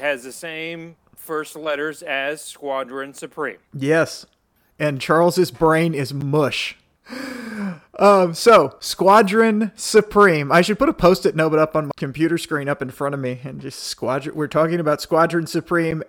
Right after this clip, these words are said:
Speaker 2: and Black Hammer, not Black Panther.
Speaker 1: Right, you did that last time too.
Speaker 2: <laughs>
Speaker 1: And you called Power Princess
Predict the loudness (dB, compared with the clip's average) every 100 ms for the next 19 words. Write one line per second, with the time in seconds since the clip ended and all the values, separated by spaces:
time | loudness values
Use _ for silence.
0 | _ -4 -2 -4 -8 _ _ -2 2 2
1 | 0 -8 _ _ -4 -2 0 0 -2 -4
2 | -12 _ -4 2 2 2 2 2 0 -4
3 | -4 -4 -8 -10 -12 _ _ _ _ _
4 | _ _ _ _ _ _ _ _ _ _
5 | -6 -4 -4 -10 -8 -6 -6 -6 -8 -10
6 | -10 -10 -12 -12 -12 -14 _ -14 _ -20
7 | -20 _ -10 -8 -6 -4 -4 -6 -4 -4
8 | -4 -8 -10 -6 -4 -4 -6 -10 -14 -20